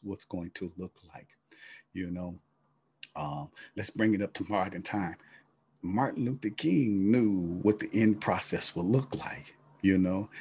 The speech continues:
And so, um, in having the dream and having the vision and bringing it all to fruition, um, trusting God through it all is an important key in helping you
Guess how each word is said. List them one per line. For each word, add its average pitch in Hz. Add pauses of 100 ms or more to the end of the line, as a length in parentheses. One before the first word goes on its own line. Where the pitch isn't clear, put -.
(160)
And 131
so, 120 (440)
um, 104 (720)
in 113
having 151
the 117
dream 101
and 85
having 135
the 127
vision 95 (380)
and 92
bringing 139
it 117
all 113
to -
fruition, 101 (440)
um, 92 (180)
trusting -
God 117
through 107
it 98
all 87 (540)
is 107 (140)
an 98
important -
key - (920)
in 101
helping 110
you 98